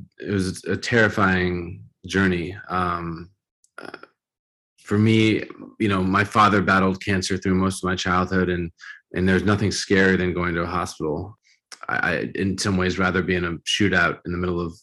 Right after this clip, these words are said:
Mexico than <laughs> walk into a hospital. So those, those first couple of weeks were really scary, and, and obviously we knew so little about the disease and how it's transmitted, and, you know, every single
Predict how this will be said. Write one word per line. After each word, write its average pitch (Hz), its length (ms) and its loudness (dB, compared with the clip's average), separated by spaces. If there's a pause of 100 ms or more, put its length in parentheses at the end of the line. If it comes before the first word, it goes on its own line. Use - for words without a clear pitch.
(120)
Mexico 87 600 -2
than 85 260 -4 (240)
<laughs> - 280 -10
walk 90 160 0
into 92 140 0
a 85 60 -2
hospital. 87 380 -2
So 92 140 -2
those, 90 240 0 (180)
those 117 120 4
first 120 220 4
couple 107 160 4
of 101 60 6
weeks 104 240 4
were 95 100 2
really 95 440 4 (340)
scary, 120 480 6
and, 101 280 2 (340)
and 101 100 -2
obviously 107 320 4
we 104 80 4
knew 101 140 4
so 101 200 2
little 101 300 6
about 90 240 0
the 92 80 0
disease 87 640 0
and 78 180 -8
how 95 180 0
it's 82 120 -6
transmitted, 90 640 -2
and, 80 280 -6 (480)
you 95 120 -2
know, - 80 -4 (140)
every 107 300 2
single 95 500 -2